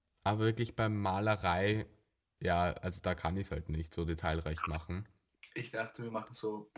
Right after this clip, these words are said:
Speaker 2: nicht, dass wir's können müssen.
Speaker 1: Ja, ja, okay, ja gut, also
Speaker 2: Ich
Speaker 1: ich
Speaker 2: bin
Speaker 1: würd
Speaker 2: auch
Speaker 1: auch
Speaker 2: kein so bekannter Zeichner, aber
Speaker 1: Also dann, dann schließe ich mich da auch euch ein, an, ähm, mit so detailreichen Zeichnungen.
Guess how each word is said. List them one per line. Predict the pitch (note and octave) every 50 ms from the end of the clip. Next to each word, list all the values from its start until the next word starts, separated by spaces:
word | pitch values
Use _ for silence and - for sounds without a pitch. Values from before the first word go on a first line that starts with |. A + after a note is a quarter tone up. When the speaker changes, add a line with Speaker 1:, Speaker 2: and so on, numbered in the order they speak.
| - - _ _ - -
Speaker 2:
nicht, | C#3+ B2+ B2 B2 A#2+ - - -
dass | A#2 A2+ - -
wir's | A2+ G#2+ -
können | - - A#2 A2 A2+ A2+ G#2+ G#2+
müssen. | A#2+ C3 C3+ - - - _ - - D#3+ - - _ - - _ _ -
Speaker 1:
Ja, | G2 G#2+ A2
ja, | G#2+ G2+ G2 - F#2+
okay, | - - F#2 - G2
ja | G#2
gut, | G2+ - G2+ F2+
also | F#2+ F#2+ G2+
Speaker 2:
Ich | -
Speaker 1:
ich | -
Speaker 2:
bin | A#2 G2+
Speaker 1:
würd |
Speaker 2:
auch | F#2+ G2 G2+
Speaker 1:
auch |
Speaker 2:
kein | - A#2+ A#2+ B2
so | C3+ C3 -
bekannter | - D3 C3+ C3 C3+ C3 A#2+ A#2 A#2 A#2+ A2
Zeichner, | - A2 A2 B2 B2+ - C3 C3 - -
aber | - A#2+ A2+ A2 A#2 A#2 A#2+ - - _ _ _ _ _ _ _ _ _ _
Speaker 1:
Also | - G#2+ G#2 G#2+ G#2 - - - -
dann, | A2 G#2 G#2
dann | G#2 G#2+ G#2 G#2
schließe | - - A#2 A2+ A2 A#2
ich | A2
mich | A2 G#2+ -
da | - G#2 D2+
auch | F#2+ G2 - -
euch | - F#2+ F#2 - -
ein, | - F#2 F#2+ G2+ A2+ - - _ _
an, | - F2+ F#2 G2 A2 - - _ - _ _ _ -
ähm, | F#2+ F#2 F2+ F2+ F2+ F2+ F2 F2 F2 E2+ - _ _
mit | - G2 G2 F#2+ F2+
so | - F#2
detailreichen | G2 F#2+ F2+ - F#2+ F2+ F#2 G2 - G2 G2 G2+ - A2 G#2+
Zeichnungen. | - - G2+ G2+ G2+ - - G2+ G2+ G2+ G#2 A2+ B2+